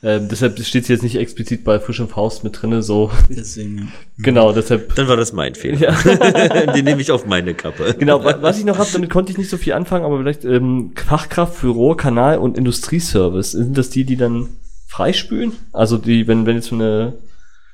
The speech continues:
Speaker 1: wenn es jetzt eine Verstopfung gibt? Wir gehen davon aus. Wir wissen es nicht genau, ist auch nicht schlimm.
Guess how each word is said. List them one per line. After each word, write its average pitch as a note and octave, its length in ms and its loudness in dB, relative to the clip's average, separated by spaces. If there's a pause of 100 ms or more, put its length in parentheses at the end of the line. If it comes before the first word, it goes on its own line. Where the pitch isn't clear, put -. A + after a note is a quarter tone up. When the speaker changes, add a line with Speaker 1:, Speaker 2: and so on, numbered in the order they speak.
(140)
Speaker 1:
wenn A#2+ 100 -4
es A#2+ 80 -6
jetzt B2+ 120 -2
eine B2+ 80 0
Verstopfung D3 540 2
gibt? F3 320 0 (580)
Wir B2+ 120 2
gehen C#3 100 6
davon A2 240 0
aus. D#2 220 -6
Wir D3 100 6
wissen F3 160 2
es D3 60 -4
nicht D3+ 160 -4
genau, B2+ 280 2
ist A#2+ 140 -4
auch A2+ 60 -2
nicht G#2+ 160 -6
schlimm. F3+ 240 -2